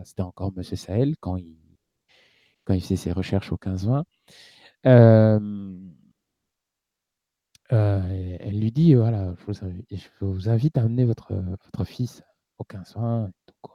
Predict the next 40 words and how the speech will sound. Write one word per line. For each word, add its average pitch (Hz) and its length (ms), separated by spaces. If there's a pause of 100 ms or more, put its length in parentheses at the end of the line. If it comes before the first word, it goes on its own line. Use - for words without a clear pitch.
on 101 60
a 90 80
été 90 140
au 90 40
quinze - 300
vingt 117 160
et 107 60
c'est 98 180
là 110 160
que 113 260
monsieur 95 420
Sahel, 95 360
avec 92 160
son - 100
équipe, - 320
ont 101 240
effectivement 104 520
détecté, - 500 (840)
euh, 87 480 (1300)
une 139 240
partie 110 440
de 107 80
la 92 160
maladie 92 680 (480)
que - 120
j'ai. 104 240 (800)
Et, 117 260
euh, 101 100
bon, 90 280
voilà, - 240 (100)
euh, - 240
il - 160 (180)
est, - 80
bah, - 160
votre - 200
fi-, - 300
fils - 360
a 92 60
la 85 80
rétine 92 340